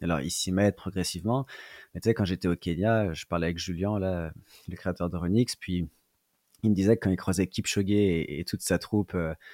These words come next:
à la salle de muscu, il avait l'impression qu'ils faisaient un peu n'importe quoi, tu vois, ils changeaient de machine, ils avaient pas une super posture, tu, tu vois, c'est pas du tout dans leur culture. Et pourtant, ça reste que c'est parmi les meilleurs coureurs du monde, les Kenyans. Euh, donc, je pense que,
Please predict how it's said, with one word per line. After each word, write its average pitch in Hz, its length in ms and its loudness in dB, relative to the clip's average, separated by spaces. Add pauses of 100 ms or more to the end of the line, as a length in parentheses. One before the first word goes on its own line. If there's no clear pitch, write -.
(280)
à 98 40 -2
la 92 80 2
salle 95 200 0
de 92 80 2
muscu, 104 500 2
il 71 80 0
avait 73 100 -2
l'impression 71 240 -2
qu'ils - 140 -8
faisaient - 100 -10
un 67 100 -6
peu 98 120 -4
n'importe 95 420 0
quoi, 107 160 0
tu - 120 -8
vois, 82 80 -2
ils 78 40 -2
changeaient 85 300 0
de 85 60 2
machine, 107 580 2
ils 90 120 0
avaient 76 100 0
pas - 120 -2
une 90 80 0
super - 240 -6
posture, 113 460 2
tu, - 100 -12
tu - 140 0
vois, 113 60 8
c'est - 160 0
pas 101 120 4
du 95 140 0
tout - 120 -2
dans 101 120 4
leur 92 140 0
culture. 92 340 -6 (420)
Et 90 80 -10
pourtant, 87 320 0
ça 78 200 0
reste 101 200 -2
que - 80 -12
c'est 85 440 -4
parmi 92 240 0
les 85 100 -2
meilleurs 85 260 -2
coureurs 82 300 -6
du 90 120 -4
monde, 90 200 -2
les 82 80 -6
Kenyans. 80 340 -8 (720)
Euh, 76 220 -2
donc, 95 180 0
je - 80 -6
pense 123 240 0
que, 92 380 2